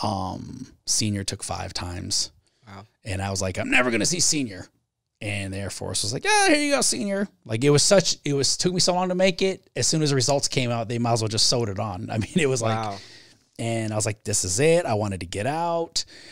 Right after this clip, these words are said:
Speaker 1: The Air Force forced me to move again. So the Air Force made me go from Travis,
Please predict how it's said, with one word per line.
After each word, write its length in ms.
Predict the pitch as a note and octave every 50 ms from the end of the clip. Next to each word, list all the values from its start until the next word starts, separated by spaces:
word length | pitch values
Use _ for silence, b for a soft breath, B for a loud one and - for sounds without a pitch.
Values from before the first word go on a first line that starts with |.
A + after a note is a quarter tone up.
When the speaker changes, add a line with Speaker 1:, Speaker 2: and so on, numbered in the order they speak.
| B B B
Speaker 1:
The 80 | - G2+
Air 60 | G2 -
Force 200 | - G2+ G#2 -
forced 520 | - - - - C3 D#3 D#3 - - D3+
me 100 | D#3 D#3
to 80 | D#3 D#3+
move 220 | D#3+ D#3+ D3+ A2+
again. 560 | G#2 F#2+ G#2 C3 C#3 D3+ D3+ D#3 E3 D#3+ D3 -
So 160 | - - A#2
the 60 | A#2 C3+
Air 60 | D3
Force 240 | - D3+ C#3+ - -
made 120 | C#3+ C3+
me 100 | C3+ B2
go 180 | A#2+ C3 B2+ A#2+
from 240 | - - A2+ G2+ G2
Travis, 920 | - - - B2+ C3+ C#3 C#3 C#3 C#3 C3+ - - - - - - - -